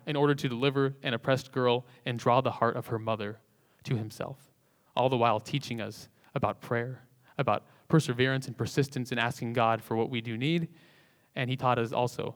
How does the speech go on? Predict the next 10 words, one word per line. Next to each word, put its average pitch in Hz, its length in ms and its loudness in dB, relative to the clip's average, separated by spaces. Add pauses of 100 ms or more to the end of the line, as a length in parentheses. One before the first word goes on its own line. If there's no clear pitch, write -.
(120)
that - 80 -8
the 113 80 -2
power 123 340 4
of 107 100 -4
Christ 107 500 -2
is 139 180 2
not 113 220 -2
bound 104 360 -2 (600)
to 120 120 -4
Israel. 113 380 -6